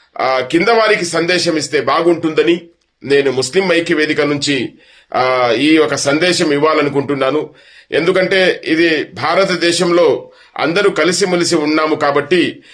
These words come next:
ఇదే కలిసిమెలిసి ఉంటాము. ఎందుకంటే నిన్న మీరు చూశారు, భారతదేశం క్రికెట్ మ్యాచ్ గెలిచినప్పుడు మనం చాలా ఆనందపడిపోతున్నాం, ఎందుకంటే భారతదేశం గెలిచింది.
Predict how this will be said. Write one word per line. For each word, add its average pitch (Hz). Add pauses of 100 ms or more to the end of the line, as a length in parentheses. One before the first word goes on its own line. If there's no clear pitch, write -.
(100)
ఇదే 180
కలిసిమెలిసి 190
ఉంటాము. 160
ఎందుకంటే 170
నిన్న 151
మీరు 143
చూశారు, 160 (520)
భారతదేశం 196
క్రికెట్ 180
మ్యాచ్ 170
గెలిచినప్పుడు 160 (540)
మనం 165
చాలా 190
ఆనందపడిపోతున్నాం, 143
ఎందుకంటే 196
భారతదేశం 208
గెలిచింది. 147